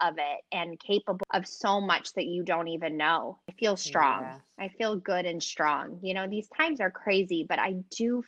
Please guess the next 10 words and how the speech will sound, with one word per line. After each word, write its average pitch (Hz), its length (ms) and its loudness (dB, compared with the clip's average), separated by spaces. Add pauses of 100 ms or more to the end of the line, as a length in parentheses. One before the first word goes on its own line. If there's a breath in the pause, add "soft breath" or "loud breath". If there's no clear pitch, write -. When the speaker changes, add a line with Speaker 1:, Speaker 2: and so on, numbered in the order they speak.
(120)
Speaker 1:
feel 180 640 2 (760)
a 208 160 4
sense 180 220 0
of 175 120 -2
strength. 147 440 -2 (180)
It's 208 140 -10 (100)
a, 269 80 0 (120)
it's 247 140 -4
a, 262 100 2 (380)
it, 226 200 -6